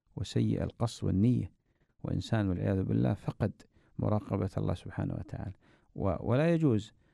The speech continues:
أن تقول: "والله أنا لمحبتي لابنتي حتى ما تذهب عني، حتى ما تتزوج." أعوذ بالله، هذا من أشد الضرر،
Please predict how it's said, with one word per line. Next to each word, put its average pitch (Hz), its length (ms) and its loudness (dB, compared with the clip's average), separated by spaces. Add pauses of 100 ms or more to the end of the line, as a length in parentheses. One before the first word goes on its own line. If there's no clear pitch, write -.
(180)
أن 104 140 0
تقول: 113 280 0
"والله 107 420 2
أنا 101 240 0 (360)
لمحبتي 104 840 0
لابنتي 98 560 0
حتى - 320 -2
ما 98 160 0
تذهب 92 380 -2
عني، 95 440 2 (260)
حتى - 280 -4
ما 98 140 2
تتزوج." 95 600 -2
أعوذ 143 320 2
بالله، - 260 0
هذا 139 220 2
من 139 140 2
أشد 170 360 -4
الضرر، 147 460 -4